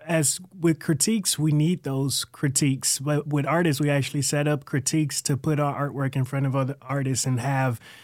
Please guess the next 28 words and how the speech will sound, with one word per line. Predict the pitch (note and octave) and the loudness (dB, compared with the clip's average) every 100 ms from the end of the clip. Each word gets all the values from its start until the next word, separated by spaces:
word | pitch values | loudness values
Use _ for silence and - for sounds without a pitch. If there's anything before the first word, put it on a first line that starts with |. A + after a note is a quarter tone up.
| - | -2
you | D#3+ | 4
know, | D#3 B2+ | 6 6
a | |
breakdown | A#2 C#3+ C#3 C#3+ C3+ C3+ | 4 2 4 4 4 6
of | B2+ A#2+ G#2+ - C3 | 4 2 -2 -10 -4
what's | C3 A#2+ - | 0 0 -2
good, | - D#3 D#3 D3+ D3 | 0 2 4 4 2
what | C3 C3 B2 | 0 -2 0
can | C3 | 0
be | B2 A#2+ | 0 2
worked | C#3+ C#3 C#3 | 0 0 -2
on. | C#3 C#3 C#3 C3+ - - _ - | -2 0 0 -2 -8 -20 _ 0
So, | F3 D#3 D#3 D3 - - | 4 6 6 4 0 -2
you | D#3+ E3 | 2 4
know, | C#3+ | 4
coming | D#3+ E3 D3+ | 4 4 4
from | D#3+ D3 | 2 2
that | C#3 | 4
mindset | C3+ D3 E3 - C3+ C3+ | 2 2 2 0 0 -2
is | A#2+ | -2
like, | C3+ B2 B2 | -4 -4 -6
"Okay, | D3+ D#3+ D#3+ C#3+ C#3 | -8 -6 -4 -4 -2
well, | C3+ C3+ | -2 -2
that | C#3+ C#3 | -4 -4
person | C#3+ C3+ C3 | -4 -4 -8
didn't | B2 B2 | -8 -14
like | B2 B2+ | -14 -16
it, | B2 | -16